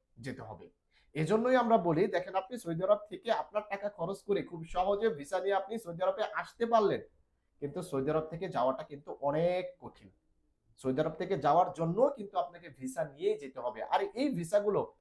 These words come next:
অ্যারেঞ্জ করা কতটা যে কষ্ট, আপনি চাইলেও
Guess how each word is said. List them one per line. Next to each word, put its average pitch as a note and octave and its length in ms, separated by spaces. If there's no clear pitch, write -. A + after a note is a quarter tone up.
অ্যারেঞ্জ E3 360
করা B2 180
কতটা F#3 380
যে G3 60
কষ্ট, - 280
আপনি E3 240
চাইলেও A3 420